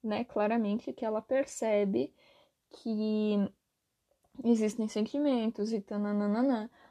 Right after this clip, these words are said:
mas ela não consegue entender, não consegue compreender isso e muito menos demonstrar isso direito.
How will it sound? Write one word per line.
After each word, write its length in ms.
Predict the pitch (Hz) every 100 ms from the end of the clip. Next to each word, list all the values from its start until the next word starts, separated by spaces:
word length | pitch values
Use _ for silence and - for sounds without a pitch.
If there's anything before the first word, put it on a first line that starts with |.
| - -
mas 200 | 226 226
ela 200 | 226 226
não 160 | 233
consegue 760 | 233 320 320 - 254 247 262 -
entender, 640 | 247 269 - 311 294 208 262
não 140 | 262
consegue 320 | 233 233 220
compreender 920 | - 254 - 302 262 233 240 240 220 220
isso 200 | - 247
e 40 |
muito 300 | 226 247 294
menos 420 | 285 240 240 262
demonstrar 800 | 233 226 269 - - - 214 202
isso 300 | 196 - 214
direito. 640 | 214 247 262 196 - -